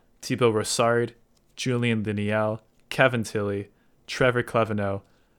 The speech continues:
and Yacine Louati. I do not envy Laurent Tilly for making a decision 'cause there is a lot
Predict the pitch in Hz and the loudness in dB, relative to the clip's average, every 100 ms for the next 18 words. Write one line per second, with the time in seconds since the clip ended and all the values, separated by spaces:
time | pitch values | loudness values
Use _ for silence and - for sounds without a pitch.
0 | - 110 104 107 107 - 110 101 101 104 | -8 -4 2 4 4 0 -2 -2 0 0
1 | 101 135 123 117 _ _ _ _ _ _ | 0 -2 -2 -4 _ _ _ _ _ _
2 | _ - 107 117 113 120 127 - 131 123 | _ -8 -4 0 4 4 4 2 0 0
3 | 117 113 107 104 110 107 101 - 117 101 | 0 -2 0 2 4 4 2 0 -2 -2
4 | 95 - 107 98 107 101 - 107 98 92 | -4 -4 -2 -2 -6 -6 -4 -4 -4 -6
5 | 110 104 113 107 110 101 104 104 110 110 | -6 0 2 2 0 -2 -2 2 4 4
6 | - | 0